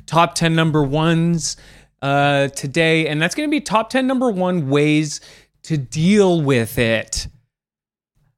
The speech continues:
How do we deal with it, whatever it is, okay? And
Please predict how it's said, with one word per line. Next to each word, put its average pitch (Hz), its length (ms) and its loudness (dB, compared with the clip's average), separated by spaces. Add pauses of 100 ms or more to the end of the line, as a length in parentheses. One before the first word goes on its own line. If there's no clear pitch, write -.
(120)
How 285 240 2
do 311 100 4
we 294 80 4
deal 214 200 4
with 214 140 4 (100)
it, 165 240 4
whatever 165 380 4
it 175 300 0
is, 123 500 -2 (100)
okay? 185 460 0 (420)
And 170 480 0